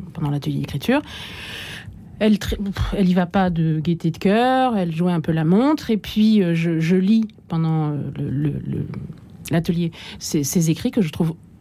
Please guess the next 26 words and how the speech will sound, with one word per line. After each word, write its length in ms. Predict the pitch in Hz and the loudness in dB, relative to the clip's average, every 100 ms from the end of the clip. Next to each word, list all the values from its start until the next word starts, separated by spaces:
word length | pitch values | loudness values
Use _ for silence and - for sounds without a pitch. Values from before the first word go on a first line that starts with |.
| - | -2
objectivement 640 | 208 180 180 170 165 156 127 | 0 0 -4 -2 0 0 -2
vraiment 320 | 156 190 185 | 0 4 4
très 160 | 165 165 | 2 -2
beaux, 220 | 165 320 - - - - - | -2 -2 -8 -14 -14 -14 2
et 120 | 208 | 2
je 140 | 180 185 | 4 2
lui 200 | 156 147 | 2 2
dis, 300 | 147 226 - - | 4 2 0 -10
je 140 | - 156 | -6 -4
lui 180 | 139 127 | -2 -2
dis, « 260 | 143 262 | 0 2
Jeune 140 | 214 127 | 2 0
fille, 160 | 185 | 0
vous 160 | 226 160 | 0 -2
écrivez 320 | 113 - 123 | -4 -4 -4
très, 160 | - 190 | -2 -2
très 160 | - 147 | -2 0
bien », 260 | 170 285 | 2 4
et 60 | 247 | 2
elle 120 | 165 | 4
me 140 | 165 156 | 2 2
répond, « 360 | 160 196 285 - - - - - | 2 2 0 -2 -20 -20 -16 0
Je 100 | 262 | 2
ne 60 | |
crois 180 | 294 254 | 2 0
pas. 180 | - | -4